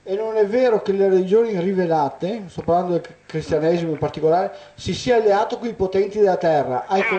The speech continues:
Speaker 1: contrario,
Speaker 2: sempre alleati con i
Speaker 1: loro,
Speaker 2: potenti della terra.
Speaker 1: loro hanno prodotto i potenti della terra. Quelli che vengono chiamati potenti della terra sono
Speaker 2: No,
Speaker 1: il
Speaker 2: no, no.
Speaker 1: prodotto dell'orrore cristiano.
Speaker 2: Infatti Gesù metteva in guardia dei poteri della terra, è
Speaker 1: Eh.
Speaker 2: sempre detto: "Il mio regno non è di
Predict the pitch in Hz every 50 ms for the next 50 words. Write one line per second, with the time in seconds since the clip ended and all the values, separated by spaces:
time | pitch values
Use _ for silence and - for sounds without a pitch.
0 | 185 185 226 240 247 247 240 - 185 - - 214 214 220 240 262 - 277 226 -
1 | 254 233 190 240 277 294 302 330 320 294 277 277 277 226 208 196 180 - 175 156
2 | - 240 254 277 294 302 294 277 262 254 247 247 247 233 214 196 - - - 208
3 | 214 240 254 247 247 262 302 330 320 - - - 226 208 - - 190 190 - 190
4 | 190 196 185 180 190 185 180 175 135 165 160 151 143 139 139 135 131 123 - -
5 | 220 277 320 311 - 254 214 226 262 277 247 202 208 214 240 277 247 269 202 208
6 | 190 226 247 233 240 233 226 226 190 160 - - 208 160 180 190 185 180 180 185
7 | 185 - 240 233 - - - - - - 233 208 202 202 196 190 185 185 185 190
8 | 208 208 202 196 196 - 180 165 - - 190 175 156 147 135 131 123 120 - _
9 | _ _ _ _ _ _ _ _ _ _ - 131 135 147 180 175 190 202 214 202
10 | - 185 185 170 180 214 214 208 202 175 - 190 202 196 190 180 175 170 165 165
11 | 170 180 196 190 214 214 202 196 190 - 175 165 - 170 160 160 160 151 - 175
12 | 156 147 160 160 170 175 165 214 208 202 208 196 175 196 202 202 208 190 180 185
13 | 196 196 190 185 196 220 226 220 226 214 180 180 170 175 185 214 220 - 208